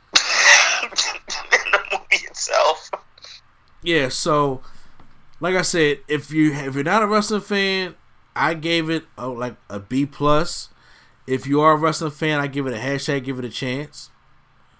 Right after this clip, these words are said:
Speaker 1: <laughs>
Speaker 2: to check it out. See out there. But like I said, when it comes to biopics,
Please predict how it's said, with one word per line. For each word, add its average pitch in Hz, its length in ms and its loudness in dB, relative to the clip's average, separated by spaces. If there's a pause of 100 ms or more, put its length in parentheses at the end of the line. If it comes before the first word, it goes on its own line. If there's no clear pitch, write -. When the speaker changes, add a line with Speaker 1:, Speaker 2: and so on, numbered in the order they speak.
(320)
Speaker 1:
<laughs> - 580 -2
Speaker 2:
to 123 120 -6
check 139 260 -4
it 127 80 -2
out. 127 220 0
See 139 140 -2
out 120 80 -4
there. 135 120 -2
But 131 180 -8
like 120 140 -6
I 127 60 -10
said, 131 220 -4
when 151 100 8
it 135 60 -8
comes 156 240 -4
to 151 100 -4
biopics, 143 800 2